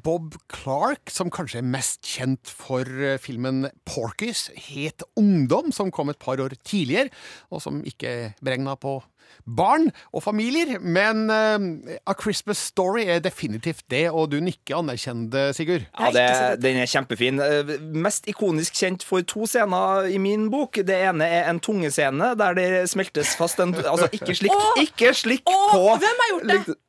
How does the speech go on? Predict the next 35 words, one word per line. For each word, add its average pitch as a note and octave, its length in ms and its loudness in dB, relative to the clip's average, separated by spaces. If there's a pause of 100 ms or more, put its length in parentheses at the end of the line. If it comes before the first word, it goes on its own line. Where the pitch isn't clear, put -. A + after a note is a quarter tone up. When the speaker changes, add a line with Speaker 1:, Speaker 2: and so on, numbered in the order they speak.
Speaker 3:
Hvem D#4 100 0
Speaker 2:
Har F4+ 80 2
du F#4+ 60 6
Speaker 3:
har F3+ 140 4
Speaker 2:
gjort G3 100 2
det? - 80 0 (280)
Speaker 3:
Ja, E4 60 2
i F#4+ 100 0
barnehagen, G#3+ 380 -2
da. G#4 80 2 (260)
Speaker 2:
Å, E3+ 40 8
ja, G#3 140 6
ja, F3+ 180 6
sånn, - 160 4
ja. - 20 4
Speaker 1:
Selvfølgelig D3 380 2
har D3 140 2
jeg D#3 120 2
gjort C#3+ 80 -4
det. C#4+ 160 2
Speaker 2:
Ja, D3 140 4
ja, C#3+ 160 4
selvfølgelig. D3 440 0
Speaker 1:
Ja, G#2 60 -10
ja, C#3+ 60 -2
ja. E3 80 0
Speaker 2:
Selvfølgelig. C#3+ 260 -2 (1300)
Barnehagen. A#2+ 500 0
Speaker 3:
Jo, - 200 2
jo, F#4 160 4
Speaker 2:
Ja. F4 100 6
Speaker 3:
men, F4+ 100 4
men F#4 100 0
du F4+ 80 2
visste - 360 0